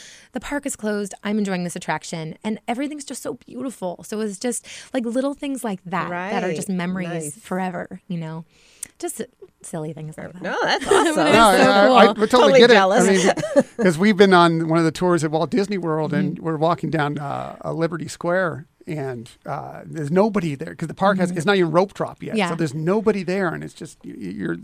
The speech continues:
Speaker 3: the only person in the world, uh, experiencing that at that
Speaker 1: Mm-hmm.
Speaker 3: time, and it just feels, like you said, it's magical.
Speaker 1: Mm-hmm.
Speaker 3: It's
Speaker 2: Right.
Speaker 3: just
Speaker 2: It's like you
Speaker 3: absolutely
Speaker 2: wanna
Speaker 3: magical.
Speaker 2: bottle it. It's
Speaker 1: Yeah.
Speaker 2: like, "Oh my gosh, this is just so amazing."
Speaker 1: There's a quote in the Walt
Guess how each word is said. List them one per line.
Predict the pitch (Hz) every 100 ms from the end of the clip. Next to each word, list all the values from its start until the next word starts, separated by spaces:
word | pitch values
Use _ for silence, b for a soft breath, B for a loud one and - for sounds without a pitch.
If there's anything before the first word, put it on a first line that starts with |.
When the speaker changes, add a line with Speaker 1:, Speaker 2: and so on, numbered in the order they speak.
| -
Speaker 3:
the | 160
only | 160 -
person | - 180 175 185
in | 170
the |
world, | 156 156 220 208 82 B B B B B _ -
uh, | -
experiencing | - - - 202 220 - 156
that | 151 190
at | 185
that | 165 180
Speaker 1:
Mm-hmm. | 180
Speaker 3:
time, | 185 208 175
and | 131
it | -
just | 147 -
feels, | 160 160 165
like | - 165
you |
said, | - -
it's | 123 -
magical. | - - - -
Speaker 1:
Mm-hmm. | 202
Speaker 3:
It's | 190
Speaker 2:
Right. | 175
Speaker 3:
just | 156
Speaker 2:
It's | -
like | 175 165
you |
Speaker 3:
absolutely | 170
Speaker 2:
wanna | 180 143
Speaker 3:
magical. | 87
Speaker 2:
bottle | 147 190 165 135
it. | 131
It's | -
Speaker 1:
Yeah. | 220 190
Speaker 2:
like, | 170
"Oh | 220
my | 202
gosh, | 180 180 143 123
this | - 175 -
is | 175
just | - 170 151 - -
so | 160 160
amazing." | 160 156 156 - - 131
Speaker 1:
There's | 208 226 240
a | 262
quote | - 220 220
in | 226 190
the | 185 180 165
Walt | 185 185 196